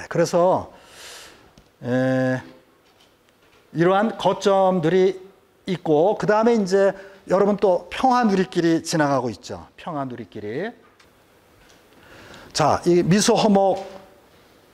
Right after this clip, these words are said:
묘역입니다. 여기서 이제 들어가면, 네, 요, 여기 주차장이 있고요. 그 다음에 여기 묘가 이렇게 있습니다.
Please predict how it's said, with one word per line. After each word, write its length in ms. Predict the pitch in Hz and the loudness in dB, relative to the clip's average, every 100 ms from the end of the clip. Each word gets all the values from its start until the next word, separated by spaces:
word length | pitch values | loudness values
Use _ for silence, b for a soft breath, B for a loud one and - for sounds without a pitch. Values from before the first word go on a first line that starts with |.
| _ _ - | _ _ -6
묘역입니다. 800 | 139 190 175 151 110 90 95 175 - _ _ _ _ _ - - - - - - - - - - - - _ _ - - - - - - - _ _ - - - - - B B B | 0 2 4 4 2 0 -4 -4 -10 _ _ _ _ _ -20 -16 -16 -16 -16 -18 -20 -20 -20 -20 -20 -20 _ _ -20 -20 -20 -20 -20 -20 -20 _ _ -20 -20 -20 -20 -20 B B B
여기서 200 | 190 220 | 2 4
이제 140 | 185 190 - | 2 0 -2
들어가면, 840 | - 185 180 180 180 180 214 254 - - - - _ - - - 147 - - - - - - - - - | 2 4 4 4 4 4 2 0 -4 -18 -20 -20 _ -20 -20 -20 -20 -20 -20 -20 -20 -20 -20 -20 -20 -4
네, 240 | 160 143 - 202 | 0 0 0 0
요, 140 | 208 202 | 2 2
여기 280 | 208 220 214 | 2 2 2
주차장이 460 | 170 185 175 165 | 0 2 2 2
있고요. 380 | 139 117 113 185 - - - - - - - - | 2 0 0 -2 -6 -20 -20 -20 -20 -20 -18 -4
그 80 | 170 | 2
다음에 160 | 185 | 4
여기 180 | 180 185 | 4 4
묘가 320 | 156 165 156 | 4 4 4
이렇게 260 | 139 127 127 | 2 0 -4
있습니다. 400 | - 104 92 | -8 -14 -16